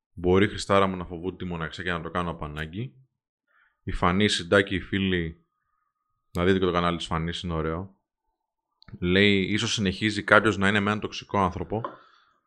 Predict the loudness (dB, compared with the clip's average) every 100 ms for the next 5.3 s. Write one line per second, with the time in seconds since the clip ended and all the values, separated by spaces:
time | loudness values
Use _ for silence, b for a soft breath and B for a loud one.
0 | _ _ _ _ -2 -2 0 2 6 6
1 | 6 4 2 2 -2 -2 -2 -2 0 -2
2 | -2 -2 -2 0 -4 -4 -2 -2 -4 -10
3 | -4 -2 -2 -4 -8 -4 -4 0 -2 -2
4 | -4 -4 -6 -6 -8 -8 -8 -10 -10 -18
5 | -20 -20